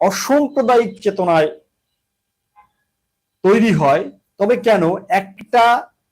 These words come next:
বিশেষ ধর্মের ব্যক্তিদের জন্য, অর্থাৎ হিন্দু ধর্মের ব্যক্তিদের জন্য ধর্ম অবমাননা রয়েছেন, অন্য কারোর জন্য নেই?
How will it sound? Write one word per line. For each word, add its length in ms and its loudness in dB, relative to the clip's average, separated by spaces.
বিশেষ 600 -2
ধর্মের 360 0
ব্যক্তিদের 520 -4
জন্য, 240 -6
অর্থাৎ 220 -10
হিন্দু 300 -2
ধর্মের 300 -2
ব্যক্তিদের 440 -2
জন্য 180 -6
ধর্ম 300 -6
অবমাননা 540 0
রয়েছেন, 460 -2
অন্য 300 -4
কারোর 240 -2
জন্য 220 -6
নেই? 160 -14